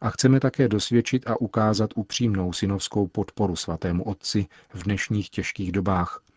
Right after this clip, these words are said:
a to zejména jeho snaze poskytnout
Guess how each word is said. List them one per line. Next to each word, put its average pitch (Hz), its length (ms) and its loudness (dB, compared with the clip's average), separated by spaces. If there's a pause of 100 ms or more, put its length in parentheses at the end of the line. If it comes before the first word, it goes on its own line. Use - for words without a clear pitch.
(420)
a 104 140 0
to 101 180 -2
zejména 101 560 2 (160)
jeho 87 200 -2
snaze 92 380 -2
poskytnout 95 760 -4